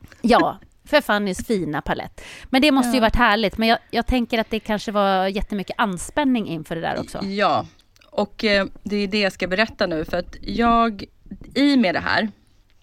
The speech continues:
Speaker 2: lite som jag kan tänka också med din resa, man är i sin bubbla och sen när den är över så vet inte jag hur man ska känna efteråt. Men jag gick ju då så här, jag, jag, jag tränade faktiskt under hela de här, de här veckorna.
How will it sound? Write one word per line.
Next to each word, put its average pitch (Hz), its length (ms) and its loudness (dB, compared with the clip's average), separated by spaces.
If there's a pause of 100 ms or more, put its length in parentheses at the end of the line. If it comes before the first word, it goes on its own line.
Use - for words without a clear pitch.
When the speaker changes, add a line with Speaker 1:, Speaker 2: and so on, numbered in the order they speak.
(440)
Speaker 2:
lite 220 340 0
som 302 140 0
jag 320 80 -2
kan 277 100 0
tänka 196 240 -2
också 190 180 -10
med 190 100 -6
din 180 160 -4
resa, 226 380 -2
man 208 140 -2
är 262 180 0
i 254 40 0
sin 180 240 -6
bubbla 165 500 0 (420)
och 214 120 -4
sen 247 200 0
när 330 80 4
den 180 160 4
är 320 320 2
över 85 320 0
så 208 140 -8
vet 233 140 2
inte 233 160 2
jag 185 40 2
hur 180 80 -2
man 180 100 -4
ska 185 120 -8
känna 185 240 -4
efteråt. 202 360 -4
Men 202 120 -2
jag 262 300 2 (160)
gick 202 320 -4
ju 185 100 -4 (280)
då 165 200 -4
så 131 120 -4
här, 110 100 4
jag, 196 240 2
jag, 202 340 -2
jag 202 140 -2
tränade 269 300 2
faktiskt 180 180 -8
under 185 180 -2
hela 214 200 2
de 240 120 2
här, 160 240 2
de 196 140 -2
här 180 60 0
veckorna. 208 440 -2